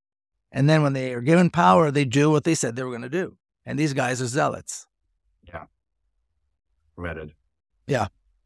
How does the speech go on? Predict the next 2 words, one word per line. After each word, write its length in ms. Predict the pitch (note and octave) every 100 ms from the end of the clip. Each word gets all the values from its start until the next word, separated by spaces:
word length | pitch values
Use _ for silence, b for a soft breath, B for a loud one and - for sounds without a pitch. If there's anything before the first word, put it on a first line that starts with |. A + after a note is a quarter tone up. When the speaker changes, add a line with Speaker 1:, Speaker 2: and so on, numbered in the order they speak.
| _ _ _ _ _ _
Speaker 1:
Absolutely. 560 | - A2+ B2 A#2+ G#2 G#2 _ _ _ _ _ _ _ -
Speaker 2:
Yeah. 260 | G2 E2+